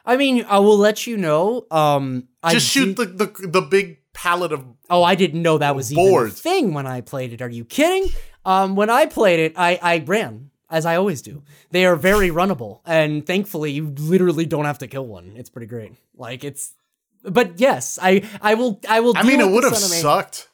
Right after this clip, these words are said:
Speaker 1: by
Speaker 2: It would have
Speaker 1: running away.
Speaker 2: sucked if I had given you the remake three, so they go just down your throat.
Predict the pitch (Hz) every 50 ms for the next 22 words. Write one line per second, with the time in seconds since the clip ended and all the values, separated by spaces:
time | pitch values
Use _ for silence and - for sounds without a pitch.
0 | _ - - 151 143 147 202 220 - 160 160 139 113 104 143 156 160 147 143 -
1 | 135 123 - 135 131 123 117 110 98 104 123 123 127 123 120 117 104 107 101 90
2 | 95 113 143 151 127 104 98 90 - - - - 104 98 95 92 92 90 - -
3 | 110 104 104 104 104 - 117 110 110 104 101 101 95 87 95 101 95 - _ -
4 | 110 104 113 113 107 98 95 90 - - 104 107 107 104 92